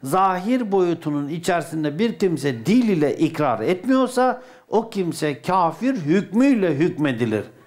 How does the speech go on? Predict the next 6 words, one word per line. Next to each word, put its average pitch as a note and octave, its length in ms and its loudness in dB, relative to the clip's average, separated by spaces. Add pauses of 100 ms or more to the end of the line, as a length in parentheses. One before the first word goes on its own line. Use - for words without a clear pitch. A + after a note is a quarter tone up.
(380)
Bunda G3+ 440 2
zahire F#3 600 2
göre F3+ 320 -6
hükmedileceğinden D3+ 1200 -2
dolayı C3 320 0
hükmedenler G#3+ 880 0